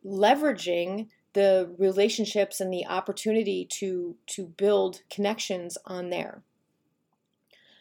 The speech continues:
My suggestion for those types of things, if you're not interested, a polite response. A polite response. And,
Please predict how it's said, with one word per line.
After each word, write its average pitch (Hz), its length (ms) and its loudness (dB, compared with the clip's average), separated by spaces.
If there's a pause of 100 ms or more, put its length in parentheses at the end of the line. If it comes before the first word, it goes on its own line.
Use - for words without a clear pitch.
(180)
My 220 140 2
suggestion 269 720 0
for 233 180 0
those 214 280 2
types 208 300 -4
of 202 140 -6
things, 240 420 0
if 202 140 -6
you're 208 100 2
not 202 240 0
interested, 220 580 -2
a 226 80 -4
polite 233 400 0
response. - 760 -8 (520)
A 214 60 -6
polite 220 400 2
response. 170 520 -6 (280)
And, 240 280 4